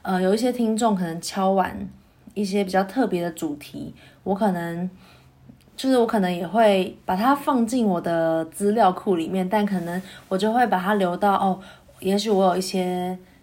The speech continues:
相似的经验，或者是有一些共通的情感的时候，才会比较拿出来聊，这样。对，所以我今天想要跟大家聊的主题呢，是关于挫折感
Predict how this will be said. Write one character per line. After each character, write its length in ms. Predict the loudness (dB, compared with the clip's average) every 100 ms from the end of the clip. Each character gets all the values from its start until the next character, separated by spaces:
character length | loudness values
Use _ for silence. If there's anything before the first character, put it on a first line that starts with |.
| _ _ -20 _ _
相 320 | -6 -2 0
似 260 | 0 -2 0
的 140 | -2
经 300 | -2 -2 0
验， 200 | 2 2
或 140 | 0 -2
者 140 | -2
是 200 | -4 -2
有 140 | 0
一 40 | 0
些 160 | -2 0
共 240 | 0 0
通 200 | -2 -2
的 220 | -2 -4
情 300 | -8 -8 -4
感 200 | -2 -4
的 60 | -6
时 180 | -10 -6
候， 280 | -2 -2
才 240 | -2 -8 -8
会 200 | -4 -4
比 80 | -2
较 140 | -4
拿 180 | -4 -8
出 200 | -8 -6
来 160 | -6 -8
聊， 260 | -8 -10 -10 -8
这 80 | -10
样。 80 | -10 -18 -20 -20 -20 -8
对， 160 | -2 0
所 180 | 2 2
以 160 | 0 -4 -14 -2
我 80 | 0
今 220 | 4 6
天 200 | 6 4
想 160 | 2
要 80 | 0
跟 200 | 0 0
大 160 | 2 0
家 440 | 2 2 2 -2 -8 -10
聊 240 | 0 2 2
的 140 | 0
主 200 | -2 -4
题 260 | -4 -8 -8
呢， 260 | -6 -6
是 360 | -6 0 0 0
关 280 | 0 0 0
于 100 | -2
挫 320 | -4 0 0
折 280 | 0 -6 -8
感 260 | -8 -10